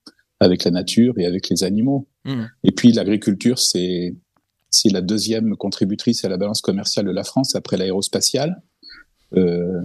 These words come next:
Speaker 1: et or, la balance commerciale de la France est, est mal en point, hein, moins cent soixante-quatre milliards, euh, d'euros, euh,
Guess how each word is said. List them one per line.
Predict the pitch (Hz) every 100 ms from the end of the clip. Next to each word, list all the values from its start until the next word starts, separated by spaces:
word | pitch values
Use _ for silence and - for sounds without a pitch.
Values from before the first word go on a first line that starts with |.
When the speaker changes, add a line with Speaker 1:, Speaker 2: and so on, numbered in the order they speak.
| -
Speaker 1:
et | -
or, | 107
la | 107
balance | 92 95 -
commerciale | - - - 87
de | -
la | 90
France | - 110 - 90
est, | 90 87 87 95
est |
mal | 98 98
en | 101
point, | - 131
hein, | 147 123
moins | 131 95 107
cent | 113 - 104
soixante-quatre | - 101 - 92 92 104 -
milliards, | 95 95 92 98 92 90
euh, | 87 87
d'euros, | 82 95 87 98 92
euh, | 85